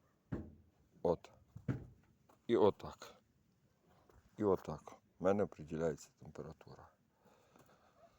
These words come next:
Колбаса, коли готова, то є по годинах,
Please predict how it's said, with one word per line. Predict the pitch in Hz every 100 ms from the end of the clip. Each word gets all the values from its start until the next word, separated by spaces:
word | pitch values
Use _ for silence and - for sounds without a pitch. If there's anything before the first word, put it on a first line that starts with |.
| _ _ _ _ - _ _ - - - - - _ _ _ _ _ _ _ _ _
Колбаса, | 107 104 120 117 139
коли | 127 110 104
готова, | 98 104 131 120 113 101 - _ _ _ - - _
то | 107
є | 98 95
по | - 92
годинах, | 92 95 131 131 120 110